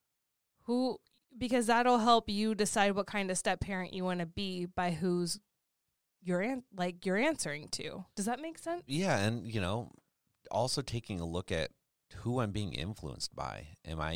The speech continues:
Speaker 2: influ-, you
Speaker 1: Ooh,
Speaker 2: know,
Speaker 1: that's a
Speaker 2: am I
Speaker 1: good
Speaker 2: being
Speaker 1: one.
Speaker 2: influenced by, you know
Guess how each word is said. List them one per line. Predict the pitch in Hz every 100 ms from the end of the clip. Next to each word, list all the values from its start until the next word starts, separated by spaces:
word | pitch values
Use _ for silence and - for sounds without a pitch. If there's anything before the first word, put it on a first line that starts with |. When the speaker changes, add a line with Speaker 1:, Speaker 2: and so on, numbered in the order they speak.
| 67
Speaker 2:
influ-, | 87 113 - 87 -
you | 98
Speaker 1:
Ooh, | 101
Speaker 2:
know, |
Speaker 1:
that's | 202 208 -
a | 190 110
Speaker 2:
am | 113
I | 117
Speaker 1:
good | 196
Speaker 2:
being | 180 160 160
Speaker 1:
one. |
Speaker 2:
influenced | 82 92 85 95 87 82 -
by, | 78 87 80 82 82 80 _ _ _ _ _
you | 85 85
know | 78 78